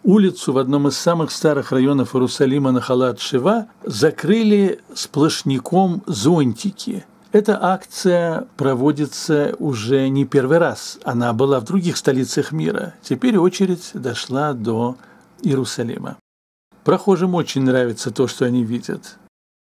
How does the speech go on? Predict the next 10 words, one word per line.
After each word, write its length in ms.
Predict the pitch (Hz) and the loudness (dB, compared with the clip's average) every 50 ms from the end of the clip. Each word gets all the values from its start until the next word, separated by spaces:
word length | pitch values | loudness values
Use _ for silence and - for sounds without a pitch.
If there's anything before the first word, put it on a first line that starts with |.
| _ _ _ _ _ _ _ _ _ _ | _ _ _ _ _ _ _ _ _ _
Впрочем, 640 | - - - 180 208 208 - - 208 190 185 - - | -6 2 4 4 4 4 2 2 2 2 2 0 -2
эти 180 | - 143 - 151 | -6 -4 -2 -2
зонтики 480 | 135 110 151 180 175 - - 143 - 151 | -2 0 0 0 0 -2 -4 -6 -4 -2
выглядят 560 | 127 123 135 123 131 131 123 131 127 117 - - | 0 0 0 0 0 0 0 0 0 0 -2 -6
замечательно 680 | - 160 117 135 131 131 123 - 165 160 160 160 - 165 | -8 -4 -2 0 0 -2 0 0 -2 -2 -2 -2 -2 2
не 140 | 165 196 208 | 2 2 4
только 300 | 196 254 214 220 - 135 | 4 2 0 0 0 -2
в 60 | 117 | -2
вечернее 600 | 113 120 113 - - 143 131 113 117 123 123 113 | -2 -4 -6 -4 -4 -4 -2 -2 -2 -2 -2 -2
время. 540 | 107 120 - 73 71 - - - - - | -4 -4 -6 -6 -6 -6 -8 -8 -10 -12